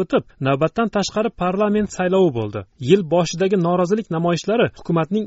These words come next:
o'zgarishiga sabab bo'lgan va demokratik boshqaruv o'rnatilishiga umid tug'ilgan edi. Armanistonda to'qqizinchi dekabrda muddatidan oldin o'tkazilgan parlament saylovida bosh vazir vazifasini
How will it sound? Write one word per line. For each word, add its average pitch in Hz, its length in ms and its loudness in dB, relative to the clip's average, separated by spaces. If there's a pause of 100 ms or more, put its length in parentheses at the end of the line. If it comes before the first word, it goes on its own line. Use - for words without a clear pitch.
o'zgarishiga 185 560 0
sabab 175 200 -2 (100)
bo'lgan 170 280 0 (200)
va 135 80 0 (100)
demokratik 175 460 -2 (120)
boshqaruv 170 460 0
o'rnatilishiga 185 560 -2 (100)
umid 190 260 0
tug'ilgan 151 440 0
edi. 104 100 -6 (260)
Armanistonda 165 560 0
to'qqizinchi 185 480 -2
dekabrda 190 420 2 (120)
muddatidan 175 500 0 (200)
oldin 180 300 0
o'tkazilgan 180 520 -2 (120)
parlament 175 540 0
saylovida 165 440 0 (280)
bosh 190 200 2 (100)
vazir 190 300 2
vazifasini 180 480 -2